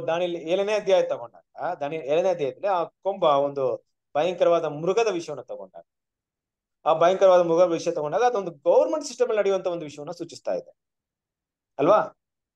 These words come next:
ಅದೇ ರೀತಿ ನೋಡ್ಬೇಕಾದ್ರೆ ನಾವು ದಾನಿಯೇಲ ಒಂಬತ್ತನೇ ಅಧ್ಯಾಯದಲ್ಲಿ ಬಂದಾಗ ಅದು ಒಂದು ಧಾರ್ಮಿಕ ವಿಷಯಗಳಲ್ಲಿ ನಡೆಯುವಂತ ಸಿಸ್ಟಮ್ ನ ತೋರ್ಸ್-, ತೋರಿಸ್ಕೊಡ್ತಿದೆ.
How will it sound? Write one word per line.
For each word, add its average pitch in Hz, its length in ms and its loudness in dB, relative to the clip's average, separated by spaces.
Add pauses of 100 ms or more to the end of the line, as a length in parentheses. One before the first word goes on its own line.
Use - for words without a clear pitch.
(160)
ಅದೇ 254 220 6
ರೀತಿ 277 240 4
ನೋಡ್ಬೇಕಾದ್ರೆ 170 1000 2 (180)
ನಾವು 180 280 4
ದಾನಿಯೇಲ 175 220 4
ಒಂಬತ್ತನೇ 247 380 2
ಅಧ್ಯಾಯದಲ್ಲಿ 226 340 4
ಬಂದಾಗ 170 280 -2
ಅದು 226 220 2
ಒಂದು 185 340 0
ಧಾರ್ಮಿಕ 294 500 0 (460)
ವಿಷಯಗಳಲ್ಲಿ 185 340 -6
ನಡೆಯುವಂತ 160 300 -6
ಸಿಸ್ಟಮ್ 151 280 -16
ನ 240 60 -10
ತೋರ್ಸ್-, 226 340 -8
ತೋರಿಸ್ಕೊಡ್ತಿದೆ. 143 580 -6